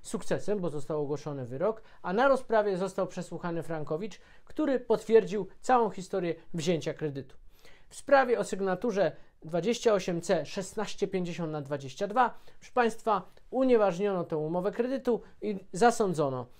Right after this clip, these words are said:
pięćdziesiąt, ponad pięćdziesiąt cztery tysiące złotych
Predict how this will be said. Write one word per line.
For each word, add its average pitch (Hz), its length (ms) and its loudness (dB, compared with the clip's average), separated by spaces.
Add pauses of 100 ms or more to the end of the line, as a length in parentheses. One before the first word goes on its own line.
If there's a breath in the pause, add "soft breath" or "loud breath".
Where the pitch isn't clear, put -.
(200 soft breath)
pięćdziesiąt, 247 640 0 (120)
ponad 254 320 6
pięćdziesiąt 220 500 -2
cztery 180 280 0
tysiące 160 420 -4
złotych 214 380 2